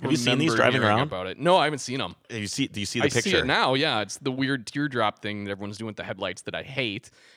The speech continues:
Speaker 2: and also a weird half wheel skirt. What's with the half wheel skirt,
Speaker 1: It's
Speaker 2: Chris?
Speaker 1: almost like the, what is the old Honda?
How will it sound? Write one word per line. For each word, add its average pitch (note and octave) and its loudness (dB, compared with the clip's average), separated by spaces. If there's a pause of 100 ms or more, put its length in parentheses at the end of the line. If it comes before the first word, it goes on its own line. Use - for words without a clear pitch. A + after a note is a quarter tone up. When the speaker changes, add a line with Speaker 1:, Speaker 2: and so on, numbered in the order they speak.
(100)
Speaker 2:
and C3 -2
also B2+ 2
a A2 -4
weird D3 -6
half - -10 (120)
wheel C4+ -2
skirt. - -8 (240)
What's B3+ -4
with - -4
the A#3 2
half A#3+ 2
wheel G#2+ -4
skirt, - -12
Speaker 1:
It's D3+ -4
Speaker 2:
Chris? - 2
Speaker 1:
almost F#3+ 0
like E3 -2
the, B2+ 0
what C3+ -2
is D3+ -10
the D3 -2
old A2 2
Honda? F#2+ 0